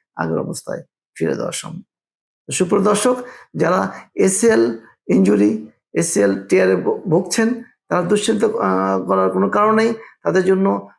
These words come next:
দুই ধরনের ভালো চিকিৎসা আছে, একটা হচ্ছে পিআরপি ইনজেকশন, একটা হচ্ছে যে, আহ, কম্পিউটারের সাহায্যে ছোট একটা ফুটো করে অপারেশন, যে অপারেশন, আহ, মাত্র দুই থেকে তিন মাসের মধ্যে আপনি স্বাভাবিক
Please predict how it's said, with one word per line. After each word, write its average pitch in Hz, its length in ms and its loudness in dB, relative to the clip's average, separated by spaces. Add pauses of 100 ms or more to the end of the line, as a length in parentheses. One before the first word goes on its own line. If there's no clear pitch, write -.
(180)
দুই 196 120 4
ধরনের 190 420 2
ভালো 165 260 4
চিকিৎসা 233 420 0
আছে, 226 260 0 (320)
একটা 160 200 -4
হচ্ছে 165 160 -2
পিআরপি 180 360 0
ইনজেকশন, 226 560 2 (340)
একটা 160 220 -2
হচ্ছে 156 260 -2
যে, 170 260 -2 (240)
আহ, 170 160 -2
কম্পিউটারের 160 500 -4
সাহায্যে 156 540 -4 (260)
ছোট 185 140 -2
একটা 85 220 -2
ফুটো 160 280 -6
করে - 340 -4 (260)
অপারেশন, 170 580 0 (320)
যে 156 180 0
অপারেশন, 180 640 0 (440)
আহ, 85 180 -2 (720)
মাত্র 180 260 0
দুই 180 180 2
থেকে 180 220 0
তিন 185 220 0
মাসের 175 280 -2
মধ্যে 156 180 0
আপনি - 240 -4
স্বাভাবিক 147 540 -4